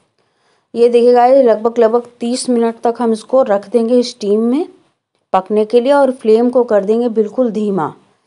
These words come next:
तो इसी तरह से बनाएंगे। तो आप देख सकते हैं गाइस, तीस मिनट लगभग होने वाले हैं। ये देखिए गाइस, तीस मिनट हो चुके हैं, तो हमारा कुक हो चुका है। तो इसको फ्लेम हमने कर दिया है बंद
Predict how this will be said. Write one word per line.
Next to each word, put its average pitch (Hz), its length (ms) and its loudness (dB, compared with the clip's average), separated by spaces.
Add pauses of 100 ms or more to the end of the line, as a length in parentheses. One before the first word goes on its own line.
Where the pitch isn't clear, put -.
(520)
तो 196 360 -2
इसी 254 280 -6
तरह 262 220 0
से 269 180 0
बनाएंगे। 214 540 0 (680)
तो 202 80 -4
आप 185 60 -4
देख 226 240 0
सकते 240 240 -10
हैं 254 100 -6
गाइस, 254 260 0
तीस 220 380 -8
मिनट 220 300 -6
लगभग 202 300 -4
होने 208 260 -6
वाले 233 260 -2
हैं। 302 240 -8 (800)
ये 247 240 0
देखिए 254 300 0
गाइस, 269 180 2
तीस 233 240 -4
मिनट 233 180 -8
हो 226 140 2
चुके 233 220 -8
हैं, 233 100 -4
तो 233 100 -4
हमारा 214 200 -2
कुक 254 280 -4
हो 240 100 2
चुका 240 300 -2
है। 294 140 -4 (520)
तो 254 60 -2
इसको 247 460 -2 (340)
फ्लेम 247 300 -4
हमने 262 220 -2
कर 254 180 0
दिया 262 180 2
है 220 160 -2
बंद 269 320 -2